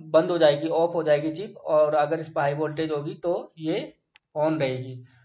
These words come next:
ये ground pin और ये feedback और ये output होती है। तो जैसे कि आप देख रहे हैं कि इसमें five volt हमारी input है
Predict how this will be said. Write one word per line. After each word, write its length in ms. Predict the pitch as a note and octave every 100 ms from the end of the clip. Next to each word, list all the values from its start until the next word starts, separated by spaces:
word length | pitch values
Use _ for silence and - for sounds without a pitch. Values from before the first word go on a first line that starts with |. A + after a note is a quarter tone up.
| _ _
ये 180 | D#3 F#3+
ground 360 | F3+ F3 F#3
pin 240 | G3+ G#3 G#3+
और 240 | - E3+
ये 120 | F#3+
feedback 500 | G3 F3+ E3 F#3 G3
और 120 | G3 G3
ये 120 | G#3
output 420 | D#3+ C#3+ - C#3
होती 260 | B2+ B2 B2+
है। 380 | B2 A#2 - - - _ _ _ _
तो 80 | D#3
जैसे 260 | D#3 C#4 G#3
कि 140 | G#3+
आप 140 | G#3+
देख 280 | G3+ G3+ G#3
रहे 140 | G3+ F#3+
हैं 280 | F#3+ G3
कि 80 | G3
इसमें 340 | G3 F#3+ G3+ G3+
five 320 | F3 D#3+ E3+
volt 180 | F#3+ F#3+
हमारी 280 | F3+ F3+ F3+
input 400 | F3+ E3 F#3 F3
है 320 | E3 G#3 -